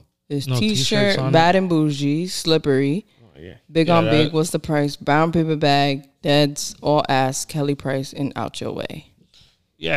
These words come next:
Speaker 2: after th-, that album, three didn't follow up pretty strong,
Speaker 3: Oh, two didn't.
Speaker 2: strongly.
Speaker 1: Culture Two
Speaker 3: Two
Speaker 1: is
Speaker 3: was trash. Two had
Speaker 1: Here We Go, Superstars, Narcos,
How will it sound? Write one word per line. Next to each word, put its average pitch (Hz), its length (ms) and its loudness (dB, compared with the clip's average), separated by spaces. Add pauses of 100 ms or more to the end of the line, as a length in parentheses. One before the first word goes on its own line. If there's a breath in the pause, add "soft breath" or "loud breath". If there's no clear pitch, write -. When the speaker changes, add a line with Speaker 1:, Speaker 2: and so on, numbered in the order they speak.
(100)
Speaker 2:
after 120 280 0
th-, 120 220 2
that 135 300 6
album, 110 600 -2 (640)
three 151 200 -2
didn't 175 220 -4
follow 165 340 -2
up 151 280 -2 (320)
pretty 143 320 0
strong, 135 480 -4 (160)
Speaker 3:
Oh, 113 180 -8 (120)
two 180 200 -6
didn't. 120 100 -4
Speaker 2:
strongly. 120 600 2
Speaker 1:
Culture 196 440 2
Two 214 380 0
Speaker 3:
Two 87 40 -2
Speaker 1:
is 165 220 2
Speaker 3:
was - 180 -4
trash. 190 400 -6
Two 170 220 -2
had 170 260 0
Speaker 1:
Here 196 100 2
We 202 120 2
Go, 165 500 4
Superstars, 151 720 -2
Narcos, 143 720 0